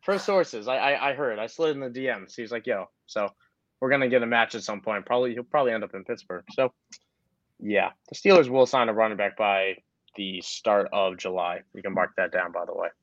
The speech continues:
Um, I hope, at least. Phil Lindsay.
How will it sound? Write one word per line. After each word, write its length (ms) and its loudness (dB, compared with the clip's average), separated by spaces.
Um, 420 0
I 80 2
hope, 260 -2
at 160 -12
least. 280 -12
Phil 120 6
Lindsay. 340 4